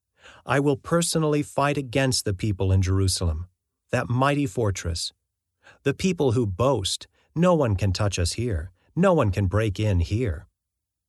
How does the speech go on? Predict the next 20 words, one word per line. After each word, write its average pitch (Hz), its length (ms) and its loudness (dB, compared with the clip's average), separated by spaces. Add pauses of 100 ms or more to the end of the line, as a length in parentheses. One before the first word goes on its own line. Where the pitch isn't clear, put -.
(260)
And 113 160 0
I 127 180 2
myself 123 680 0
will 107 140 -2
punish 127 460 -2
you 92 140 2
for 98 160 -2
your 95 120 0
sinfulness, 90 800 -2 (120)
says 98 280 0
the 95 140 0
Lord. 82 380 -2 (760)
I 117 80 2
will 131 220 4
light 143 240 2
a 127 80 0
fire 147 500 0
in 131 160 0
your 127 140 0
forests 90 720 -4